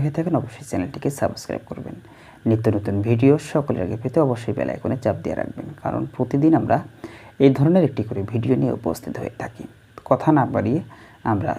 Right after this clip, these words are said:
সরাসরি আলোচনার দিকে যাব। আপনার বাচ্চা যদি বদনজরের কারণে স্বাস্থ্য হচ্ছে না, রোগ ভালো হচ্ছে না, বা পাতলা পায়খানা ভালো হচ্ছে না, দিনে দিনে রোগা হয়ে যাচ্ছে ইত্যাদি ইত্যাদি,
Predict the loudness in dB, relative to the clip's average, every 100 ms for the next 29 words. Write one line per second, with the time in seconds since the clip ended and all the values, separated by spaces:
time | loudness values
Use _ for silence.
0 | 0 0 2 0 0 0 -2 -4 -6 -6
1 | -10 -10 -12 -14 -20 -20 -20 -20 -12 0
2 | 4 6 6 6 6 4 4 -4 -2 2
3 | 2 4 2 4 4 2 -2 -2 -4 -8
4 | -16 _ _ -20 -16 0 0 2 0 -2
5 | -4 -6 -4 -4 -6 -12 -2 4 4 4
6 | 4 2 2 -2 -2 0 0 -2 -2 0
7 | 0 2 4 4 2 0 -2 2 0 0
8 | -4 -2 -2 -4 -12 -20 -20 -4 4 8
9 | 8 8 6 6 2 0 4 8 8 6
10 | 4 0 -2 -6 -6 -14 -14 -2 -2 0
11 | 0 2 0 -2 -4 -6